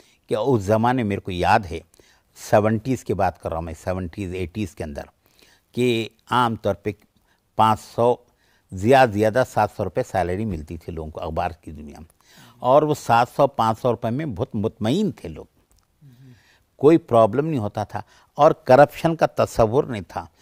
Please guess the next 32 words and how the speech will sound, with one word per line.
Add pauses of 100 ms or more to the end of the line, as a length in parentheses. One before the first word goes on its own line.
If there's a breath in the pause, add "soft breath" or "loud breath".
(280 soft breath)
और
इतना
बड़ा
गुनाह
समझा
जाता
था। (420 soft breath)
कोई
भी
सहाफ़ी
हो, (580 soft breath)
एक
दूसरे
से
खर्च
ले
लेते
थे, (180)
पाँच
रुपये,
दस
रुपये। (920 soft breath)
और
पहली
को
ये, (120)
ये
देखिए,
दयानतदार
ये
होती
थी,